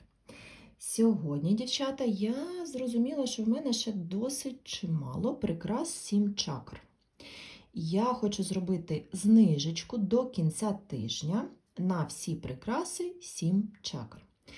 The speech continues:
З сьогоднішнього дня, тобто сьогодні у нас вівторок, включно по п'ятницю,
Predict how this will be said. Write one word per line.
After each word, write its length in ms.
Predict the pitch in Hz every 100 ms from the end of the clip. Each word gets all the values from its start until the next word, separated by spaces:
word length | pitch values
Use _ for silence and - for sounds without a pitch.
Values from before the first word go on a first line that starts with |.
| - - -
З 80 |
сьогоднішнього 800 | - 285 240 170 160 165 202 226
дня, 260 | 233 269 285
тобто 240 | 185 - 165
сьогодні 400 | - 175 165 151
у 60 |
нас 260 | 143 139 -
вівторок, 640 | 147 - 254 330 339 - -
включно 680 | - - 190 262 285 - 220 -
по 160 | 233 269
п'ятницю, 960 | - 160 131 120 147 180 - 330